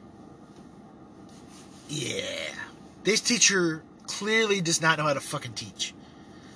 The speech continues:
Because she had, she had, she has no clear for a plan B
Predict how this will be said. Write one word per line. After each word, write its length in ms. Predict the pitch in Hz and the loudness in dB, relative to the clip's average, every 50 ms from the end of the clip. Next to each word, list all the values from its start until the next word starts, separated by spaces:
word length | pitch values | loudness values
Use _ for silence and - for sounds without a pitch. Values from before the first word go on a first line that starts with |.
| - - | -18 -6
Because 360 | - 160 160 - 185 180 170 156 | -4 -4 0 8 8 8 10 10
she 160 | - 190 208 | 8 10 10
had, 120 | 190 175 175 165 160 160 156 - - - - - | 8 8 6 0 -6 -8 -10 -12 -18 -20 -10 0
she 180 | - - 190 | 2 6 8
had, 240 | 190 180 175 156 - | 8 8 8 6 -2
she 520 | - - - 151 156 185 185 160 - - 202 | -6 -8 -6 -2 0 2 2 4 4 4 4
has 180 | 190 - - | 2 2 2
no 160 | 175 190 214 | 2 2 0
clear 380 | 262 - - 254 240 220 196 175 | 0 0 0 0 2 4 2 2
for 140 | 151 175 156 | 2 0 -2
a 40 | 147 | -2
plan 460 | - - 175 170 185 180 175 175 147 139 | -2 -2 0 0 0 0 -2 -6 -4 -2
B 360 | 180 190 175 160 156 147 | 0 0 0 0 -2 -4